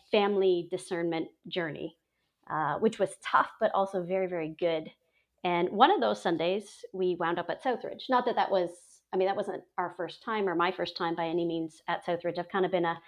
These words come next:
fan from afar for quite a while, uh, but never, never had been there with an eye t-, eye towards looking for home. And just that first Sunday, which was at the end of March, I believe, it just, like, it just fit. It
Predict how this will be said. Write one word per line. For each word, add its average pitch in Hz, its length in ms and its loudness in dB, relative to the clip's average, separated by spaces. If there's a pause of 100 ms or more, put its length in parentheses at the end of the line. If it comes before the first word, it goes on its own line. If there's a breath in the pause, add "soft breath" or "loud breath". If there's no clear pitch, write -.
(380 loud breath)
fan 196 240 2
from 190 200 0
afar 180 420 2
for 208 100 -2
quite 190 260 0
a 180 80 2
while, 170 540 2 (420)
uh, 175 220 6
but 214 220 6
never, 247 580 8 (240)
never 269 180 6
had 233 200 2
been 214 120 4
there 202 160 4
with 190 120 2
an 180 120 0
eye 175 200 2
t-, - 180 -8 (220)
eye 202 160 4
towards 180 340 -6
looking 175 260 -6
for 160 140 -10
home. - 540 -12 (640)
And 185 480 6
just 226 220 2
that 208 260 8 (200)
first 208 260 -4
Sunday, 196 260 0
which 190 160 -6
was 185 140 -6
at 196 60 -4
the 180 100 -6
end 180 160 -2
of 165 100 -6
March, - 540 -4 (100)
I 180 120 0
believe, 180 360 -2
it - 100 -6
just, 196 240 -4
like, 208 140 6
it 208 100 2
just 196 240 0
fit. - 240 -2
It 208 200 -2